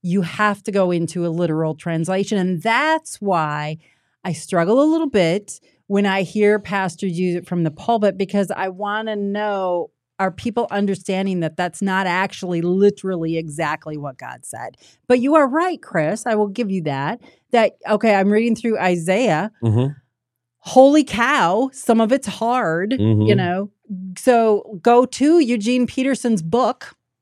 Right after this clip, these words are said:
Speaker 1: okay, and see how he has written it in a way that you can get meaning out of it, or, you know, understand it deeper. That, that there's, I have no problem with
Speaker 2: Hey,
Speaker 1: that.
Speaker 2: l-, there's no question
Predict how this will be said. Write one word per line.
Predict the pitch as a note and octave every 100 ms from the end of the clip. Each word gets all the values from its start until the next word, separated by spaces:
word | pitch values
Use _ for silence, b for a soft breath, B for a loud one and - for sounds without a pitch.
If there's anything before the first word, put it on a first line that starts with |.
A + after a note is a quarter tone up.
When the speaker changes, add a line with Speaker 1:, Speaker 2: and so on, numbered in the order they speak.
| _ -
Speaker 1:
okay, | G3+ G#3+ G#3 B3 B B B B B
and | A3+ A3+ A3 G#3+ G3+ F3
see | - C4 B3+
how | G#3 A3+ G#3+
he | - A#3+ B3+
has | G#3+ A3 F3
written | G#3+ A3 G#3+
it | G#3+ F#3+
in | - G#3+
a | G3+
way | F#3+ F3 G#3+ G#3 F#3+ F#3
that | F#3 G#3
you | G3
can | - G3
get | F3 G3 F#3
meaning | F3+ F#3+ F#3+ G#3 G3+ D#3
out | C3 G#2
of | G2
it, | F2 - - G3+
or, | F3+
you | E3+ E3+
know, | E3+ F3+
understand | A#3 G#3+ - - G3+ F3
it | E3 E3 D#3+
deeper. | F3+ G3+ G3 C#3+ G2
That, | D3 F3 E3 F3
that | G#3 G3
there's, | A#3+ G#3+ -
I | A3
have | A3
no | A3
problem | C#3+ F#3+ F#3+ G#3 E3
with | D3+
Speaker 2:
Hey, | G3+
Speaker 1:
that. | C3 D#3+
Speaker 2:
l-, | F3
there's | G3 G#3
no | A#3
question | - C3+ A#2 G2+ F#2